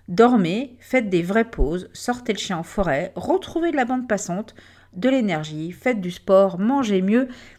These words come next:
traitez votre cerveau comme le sportif de haut niveau que vous avez besoin qu'il soit.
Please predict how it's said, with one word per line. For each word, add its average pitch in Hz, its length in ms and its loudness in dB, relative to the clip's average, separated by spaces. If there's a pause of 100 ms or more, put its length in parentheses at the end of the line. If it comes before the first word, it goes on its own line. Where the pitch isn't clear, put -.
traitez 320 460 0
votre 254 320 0
cerveau 247 480 0
comme 226 260 0
le 185 80 0
sportif 240 580 -2
de 180 300 2
haut 311 140 4
niveau 247 580 4
que 226 80 0
vous 185 240 2
avez 185 200 2
besoin 214 440 2
qu'il 185 160 -6
soit. - 300 -12